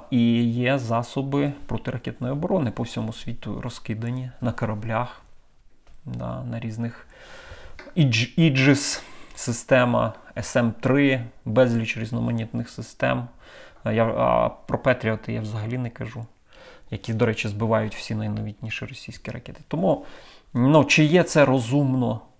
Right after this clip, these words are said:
отак дратувати Трампа, я в цьому, чесно кажучи, сумніваюсь. Ну, але Путін безліч безглуздих речей зробив. Ну, крім того, що може Путін, ну, власне кажучи, Трамп просто може перевести стрілки, сказати, що да,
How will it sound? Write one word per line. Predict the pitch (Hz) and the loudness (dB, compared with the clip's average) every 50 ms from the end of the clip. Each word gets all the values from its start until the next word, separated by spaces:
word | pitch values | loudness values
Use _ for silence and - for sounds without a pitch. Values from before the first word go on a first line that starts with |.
| - - - | -20 -10 -10
отак | 110 - - 113 104 107 | -10 0 0 0 0 2
дратувати | 107 113 110 - - 113 110 107 - - 120 | 0 0 -2 -2 -4 -4 -4 -4 -6 -6 -12
Трампа, | - - - - 190 - - 117 | -6 -4 -4 -4 -4 -4 -6 -4
я | 113 117 120 131 | -2 0 -2 -2
в | 123 - - | -2 -6 -8
цьому, | - - 120 113 | -8 -6 -6 -6
чесно | - - - 113 - - | -6 -8 -10 -8 -10 -12
кажучи, | - - 113 107 110 107 - - - 113 | -10 -10 -10 -10 -10 -10 -10 -12 -12 -12
сумніваюсь. | - - 123 120 135 - - - - - - - | -12 -10 -8 -6 -4 -4 -2 -4 -4 -6 -8 -8
Ну, | - 147 | -6 -2
але | 135 131 127 127 | -2 0 0 -2
Путін | - - - 120 - - 123 120 113 110 110 113 | -4 -4 -8 -8 -6 -6 -6 -4 -6 -6 -4 -2
безліч | 143 131 107 110 110 104 - - - - - - - - - - - - | -2 -2 0 -2 -4 -6 -8 -12 -14 -18 -20 -18 -18 -18 -18 -12 -6 -4
безглуздих | 113 104 110 104 110 120 101 110 110 - - | -2 -2 -2 0 -2 -2 -2 -4 -6 -8 -8
речей | 120 104 - - - 107 - | -8 -8 -6 -6 -8 -8 -8
зробив. | 123 101 - - - - - _ - _ _ _ _ _ _ _ - - - - - - - - - - _ _ _ - _ _ - - | -10 -12 -12 -12 -14 -16 -18 _ -20 _ _ _ _ _ _ _ -20 -20 -20 -20 -20 -20 -20 -20 -20 -20 _ _ _ -20 _ _ -2 0
Ну, | 370 - | 0 4
крім | - 233 214 | 6 4 6
того, | 208 233 220 185 190 190 180 165 160 - - - - - - - - - - - - - - - - - | 8 8 10 12 12 12 10 10 8 4 -2 -10 -18 -18 -18 -16 -16 -16 -14 -12 -12 -12 -12 -10 -8 -8
що | - - - 220 | -4 2 4 6
може | 220 202 196 165 156 165 | 6 6 4 4 2 0
Путін, | 165 - 175 160 - - 147 139 127 123 - - - - - | -2 -2 -6 -2 0 0 0 0 0 -2 -6 -12 -18 -12 -6
ну, | - - | -2 2
власне | 156 151 135 - - | 2 2 2 2 0
кажучи, | - 147 127 123 - - - | 0 0 0 0 -4 -6 -8
Трамп | - - - 190 180 165 139 - | -8 2 4 4 6 6 6 6
просто | - - 165 - - 147 | 6 6 8 6 6 4
може | 135 131 120 117 123 | 4 4 2 2 2
перевести | - - 127 127 127 131 117 110 - - - 107 110 | 4 6 6 8 8 8 6 6 2 -6 -8 -8 -8
стрілки, | - - - 139 135 120 107 - - - | -8 0 2 4 4 4 4 0 -6 -12
сказати, | - - - 117 123 123 117 - - 120 | -12 -12 -12 -4 -2 -2 -2 -2 -8 -12
що | - - - - 139 147 - - | -12 -10 -10 -10 -12 -12 -10 -6
да, | - - 294 277 254 233 - | -4 -4 -4 -4 -4 -6 -6